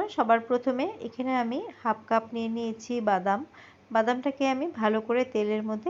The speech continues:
ভেজে নিচ্ছি। আপনারা চাইলে বাদামটাকে ড্রাই রোস্টও করে নিতে পারেন। বাদাম আমি ভেজে তুলে নিয়েছি। এই কড়ার মধ্যেই আমি দিয়ে দিচ্ছি আরও এক টেবিল চামচ মতো রিফাইন্ড অয়েল।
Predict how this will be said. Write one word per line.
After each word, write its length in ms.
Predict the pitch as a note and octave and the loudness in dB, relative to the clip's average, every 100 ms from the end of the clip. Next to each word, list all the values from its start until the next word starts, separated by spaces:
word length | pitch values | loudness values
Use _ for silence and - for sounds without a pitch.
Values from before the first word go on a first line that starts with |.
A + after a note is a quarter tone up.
| F#4 | -2
ভেজে 240 | A3+ F#3 F3+ | -2 -2 -2
নিচ্ছি। 360 | F3+ F3+ - F3 F#3 - - - - | -4 -6 -8 -8 -8 -16 -20 -14 -4
আপনারা 340 | B3+ C#4+ D4 D4+ | -2 2 2 4
চাইলে 240 | D#4 C#4+ F4 E4 | 4 4 4 6
বাদামটাকে 500 | A3 A#3 A3+ A3+ A#3 G#3+ | 6 4 0 -2 -2 0
ড্রাই 200 | G#3+ G3 G3+ | 2 4 2
রোস্টও 300 | A3+ A3+ F4 F4 | -2 -4 -6 0
করে 160 | A3+ G3+ | 0 2
নিতে 200 | F#3+ F#3+ F#3 | -2 -4 -2
পারেন। 260 | F3 F3 F3 F#3 - - - - _ - | -2 -2 -4 -10 -18 -20 -20 -20 _ -2
বাদাম 300 | A#3 A#3+ C4 C4+ | 4 6 6 4
আমি 120 | C4+ C4+ | 2 0
ভেজে 260 | A#3+ B3 C#4 F4+ | 0 2 0 0
তুলে 220 | C4 A#3 A3+ | -2 0 0
নিয়েছি। 380 | A#3 A3 G#3+ C4+ F4 B3+ | 0 -2 -2 -4 -4 -2
এই 80 | A#3 A3+ | -4 2
কড়ার 260 | A3+ A3+ A#3+ | 2 2 -2
মধ্যেই 300 | B3+ A3+ C#4+ E4+ | -6 -4 -2 0
আমি 140 | B3 G#3+ | -2 -2
দিয়ে 160 | G#3+ A3 | -2 -2
দিচ্ছি 320 | A#3 A3+ - C#4 F#4 G#3+ | -2 -8 -6 -6 -4 -2
আরও 160 | G3+ G#3 G#3 G3+ | -2 -2 -4 -8
এক 80 | G3+ - | -10 -6
টেবিল 240 | G#3+ A#3 A3+ | -4 -2 -2
চামচ 280 | A#3 A#3 A#3 | -4 -4 -4
মতো 200 | A#3 A#3 D4 D4+ | -6 -2 0 0
রিফাইন্ড 400 | A3 - G#3 G3+ G3+ | -2 0 0 0 0
অয়েল। 220 | F#3 A#3+ | 2 0